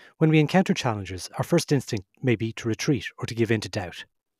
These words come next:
However, it's in these moments of adversity that we discover our resilience. By persevering, we develop the grit and determination to over-, overcome obstacles,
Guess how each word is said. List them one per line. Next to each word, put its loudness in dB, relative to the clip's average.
However, 4
it's -6
in 0
these 0
moments 0
of -4
adversity -6
that -4
we -8
discover -2
our -2
resilience. -6
By 2
persevering, 0
we 0
develop 2
the -2
grit 4
and -4
determination -6
to -14
over-, -4
overcome 2
obstacles, -10